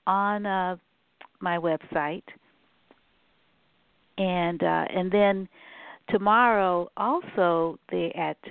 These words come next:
<laughs> there's a lot of stuff happening this weekend. There are so many webinars and other types of conversations happening. So tomorrow,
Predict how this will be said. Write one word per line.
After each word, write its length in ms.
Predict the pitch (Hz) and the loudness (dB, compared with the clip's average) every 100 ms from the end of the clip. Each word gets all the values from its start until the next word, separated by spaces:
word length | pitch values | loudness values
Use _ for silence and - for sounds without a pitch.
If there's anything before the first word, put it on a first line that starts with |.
| - _ _ _ - | -20 _ _ _ -8
<laughs> 140 | - | 0
there's 260 | 320 214 - | 2 0 -4
a 40 | |
lot 180 | 156 147 | -4 -4
of 40 | |
stuff 140 | - 151 | -8 -10
happening 440 | 151 147 151 151 | -8 -10 -12 -12
this 140 | 156 151 | -12 -12
weekend. 400 | 160 151 156 147 - - - 226 - - | -10 -8 -8 -8 -12 -16 -14 -12 -12 -10
There 160 | - 160 | -4 -2
are 80 | 156 | -2
so 140 | 175 | -4
many 480 | 165 160 156 156 147 - | -2 -4 -6 -8 -12 -2
webinars 800 | 175 170 170 165 160 156 156 151 156 | 2 2 2 -2 -4 -4 -6 -8 -8
and 340 | 147 143 156 _ _ - - _ _ _ _ _ _ _ | -8 -10 -16 _ _ -20 -20 _ _ _ _ _ _ _
other 200 | 196 180 | 0 0
types 280 | 180 190 165 175 | -2 -6 -6 -8
of 60 | |
conversations 680 | - 160 156 151 175 170 160 | -6 -6 -6 -4 -4 -4 -6
happening. 460 | 180 156 - 165 156 - | -4 -4 -4 -10 -10 -2
So 140 | 190 175 | -2 -2
tomorrow, 680 | 185 190 214 220 190 165 | -2 0 2 2 2 0